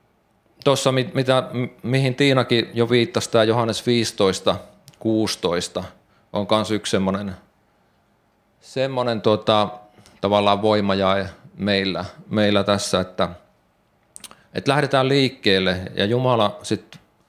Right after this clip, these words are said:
kun me lähdetään liikkeelle jakamaan, niin, niin Jumalan vastuulla on sit se hedelmäpuoli. Meidän, meidän tehtävänä on se kylvö,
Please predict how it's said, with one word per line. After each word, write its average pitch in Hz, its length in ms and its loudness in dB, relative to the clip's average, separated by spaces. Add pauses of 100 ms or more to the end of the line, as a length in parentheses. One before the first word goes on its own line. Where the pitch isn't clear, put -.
(260)
kun 110 100 -8
me 120 60 2
lähdetään 113 420 0
liikkeelle 127 720 0
jakamaan, 110 760 -2 (520)
niin, 95 320 -6 (240)
niin 104 320 -6
Jumalan 131 380 0
vastuulla 110 460 0
on 104 80 0
sit - 160 -8
se 104 200 -2
hedelmäpuoli. 98 840 0 (480)
Meidän, 113 400 0
meidän 117 240 0
tehtävänä 101 500 -2
on 95 100 -4
se 104 60 -10
kylvö, 110 480 2